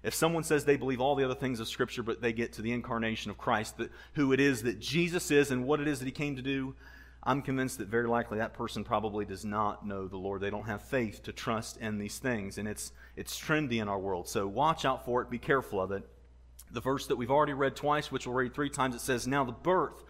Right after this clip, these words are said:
of Jesus was as follows. After his mother Mary was betrothed to Joseph, before they came together,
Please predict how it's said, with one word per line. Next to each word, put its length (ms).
of 160
Jesus 480
was 480
as 500
follows. 1080
After 320
his 140
mother 200
Mary 380
was 180
betrothed 420
to 60
Joseph, 500
before 600
they 160
came 340
together, 560